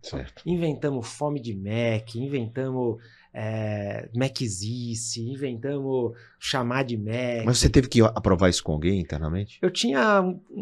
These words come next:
Speaker 2: uma
Speaker 1: Um
Speaker 2: vantagem,
Speaker 1: comitê?
Speaker 2: digamos
Speaker 1: Ou
Speaker 2: assim,
Speaker 1: você tinha caneta?
Speaker 2: de poder fazer muita coisa
Speaker 1: Uhum.
Speaker 2: desde que o resultado viesse.
Speaker 1: Tá, claro.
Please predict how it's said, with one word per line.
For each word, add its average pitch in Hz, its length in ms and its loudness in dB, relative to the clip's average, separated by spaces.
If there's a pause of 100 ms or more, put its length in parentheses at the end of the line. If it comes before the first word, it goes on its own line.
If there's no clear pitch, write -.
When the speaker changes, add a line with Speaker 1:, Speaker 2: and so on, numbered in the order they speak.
(120)
Speaker 2:
uma 202 200 2
Speaker 1:
Um 196 40 4
Speaker 2:
vantagem, 143 460 6
Speaker 1:
comitê? 110 320 8
Speaker 2:
digamos 117 340 -2
Speaker 1:
Ou 107 60 -2
Speaker 2:
assim, 95 120 6
Speaker 1:
você 110 140 4
tinha 101 180 4
caneta? 87 460 4 (240)
Speaker 2:
de 120 240 -4
poder 123 600 4
fazer 113 440 -4
muita 127 360 -2
coisa 120 560 0
Speaker 1:
Uhum. - 60 -8 (100)
Speaker 2:
desde 139 560 0
que 123 260 -6
o 127 60 -4
resultado 127 420 -10
viesse. 117 460 -8
Speaker 1:
Tá, 82 120 -4
claro. 62 280 -8